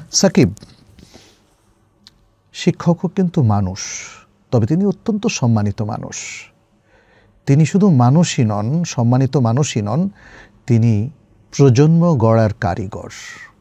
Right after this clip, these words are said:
অত্যন্ত সম্মানিত। জাতির মধ্যে সবচেয়ে সম্ভ্রান্ত, সবচেয়ে সম্মানিত ব্যক্তি বলা যায়, শিক্ষকরা হচ্ছেন জাতির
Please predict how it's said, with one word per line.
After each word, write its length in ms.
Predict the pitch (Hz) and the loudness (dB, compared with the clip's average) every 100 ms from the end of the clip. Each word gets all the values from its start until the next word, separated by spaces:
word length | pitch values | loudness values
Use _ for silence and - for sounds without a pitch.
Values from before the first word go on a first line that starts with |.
| _ _ _ _ _ _ _ - | _ _ _ _ _ _ _ -6
অত্যন্ত 600 | 135 - - 226 240 180 | -6 -8 0 0 2 -2
সম্মানিত। 640 | - 117 113 120 - - _ _ 127 | -4 -6 -6 -10 -16 -20 _ _ 0
জাতির 400 | 151 135 165 123 | 2 2 2 2
মধ্যে 720 | 120 143 - 151 107 107 151 - _ _ - _ - _ | 0 -2 -4 -2 0 -2 -4 -12 _ _ -20 _ -20 _
সবচেয়ে 500 | - - 202 - 185 | -12 -6 -6 0 2
সম্ভ্রান্ত, 680 | 156 - 131 120 139 160 - | 2 -2 0 0 2 0 -2
সবচেয়ে 480 | 175 - - - 185 | -4 -6 -10 -6 -6
সম্মানিত 540 | - - 120 120 117 | -4 -6 -6 -8 -6
ব্যক্তি 440 | 107 160 - 220 226 - - - - | -2 -2 -2 -4 -4 -12 -20 -20 -4
বলা 280 | 127 143 190 | 0 4 2
যায়, 260 | 185 208 220 | 2 0 -2
শিক্ষকরা 840 | - - 143 - - 196 190 165 117 | -6 -2 -2 -4 -6 -6 0 0 0
হচ্ছেন 440 | 131 - - 175 | -2 -4 -2 -2
জাতির 540 | 117 117 110 131 165 | 2 0 0 2 2